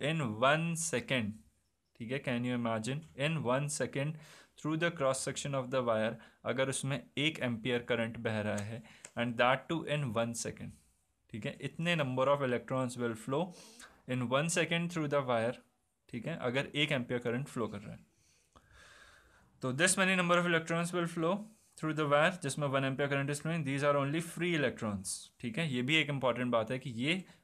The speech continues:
टोटल इलेक्ट्रॉन्स नहीं है कंडक्टर के, these are just the free electrons which live in the outer shell।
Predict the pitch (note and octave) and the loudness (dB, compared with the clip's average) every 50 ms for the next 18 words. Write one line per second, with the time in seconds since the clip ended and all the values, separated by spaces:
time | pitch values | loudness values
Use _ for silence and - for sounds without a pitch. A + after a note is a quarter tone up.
0 | _ _ - C#3 C3 B2 D3+ E3 E3 E3 D#3 D#3+ D#3 D#3 - E3+ E3 E3+ E3 E3 | _ _ -2 -2 0 2 2 2 2 4 4 2 2 2 0 0 0 0 0 -2
1 | - E3+ F3 G3 G#3 G3+ F3+ D#3 C3 - C#3+ C3+ B2+ B2+ - - B2 A2+ - A2+ | -2 -2 -2 -2 0 0 0 0 0 -2 0 0 0 0 0 -2 -2 -2 -2 -4
2 | G#2+ A2+ B2 C#3 C#3+ C#3 D3+ D3+ D3 B2 B2+ C#3 E3+ E3 - - D3+ D#3+ E3 E3 | -4 -4 -2 -2 0 2 2 2 2 2 0 0 0 0 -2 -4 -2 -2 -2 -2
3 | - - D#3+ E3 F3 F3+ F3 E3 D3+ C3+ - - - A#2+ G#2 G2+ G2+ - - - | -4 -4 -2 -2 0 0 2 2 2 0 0 -2 -2 -2 -2 -2 -2 -6 -8 -12
4 | - - - - - - - C3+ C3+ - - C#3 C#3+ D3+ E3 E3+ E3+ E3 D#3+ D3+ | -16 -20 -20 -20 -20 -12 -8 -4 -4 -2 -2 0 0 0 2 2 2 2 4 6
5 | D#3 C#3 B2+ B2 A#2 - A#2 A2 - - A2+ G2+ | 6 8 8 6 4 2 -2 -2 -2 -4 -4 -6